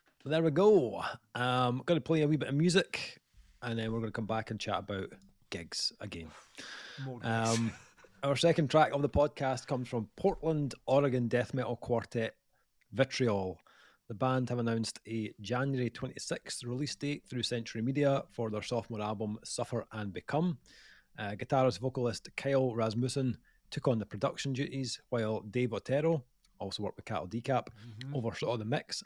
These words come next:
Speaker 1: and the mastering. Uh, Kyle said, "I wanted to have an album that had stark duality to it, very high highs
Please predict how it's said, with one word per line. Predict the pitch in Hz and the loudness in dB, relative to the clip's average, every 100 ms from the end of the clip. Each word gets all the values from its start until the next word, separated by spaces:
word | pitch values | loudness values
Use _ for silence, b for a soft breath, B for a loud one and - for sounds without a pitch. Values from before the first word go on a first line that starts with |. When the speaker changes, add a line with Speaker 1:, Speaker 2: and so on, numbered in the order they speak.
| - | -6
Speaker 1:
and | 143 151 | -4 -2
the | 135 | 0
mastering. | 139 131 117 101 82 _ _ _ _ _ _ _ _ - B B B | -2 -2 -2 -4 -6 _ _ _ _ _ _ _ _ -20 B B B
Uh, | 117 113 113 110 107 - | -4 0 0 0 -4 -4
Kyle | - 147 135 | 2 4 4
said, | - 131 123 - | 4 4 4 2
"I | 117 | 2
wanted | 165 160 135 | 2 0 0
to | |
have | 131 | 0
an | 131 | 4
album | 135 143 147 | 4 4 2
that | 123 104 | 2 0
had | 104 101 | -2 -2
stark | - - 135 - - - | -2 2 2 2 -4 -14
duality | 110 117 113 120 127 110 | -4 0 2 2 2 -2
to | - 107 | -6 -6
it, | 87 - _ B B - | -6 -10 _ B B -4
very | 127 143 127 | 2 2 2
high | - 123 117 | 0 0 0
highs | 98 123 127 127 | 0 0 2 2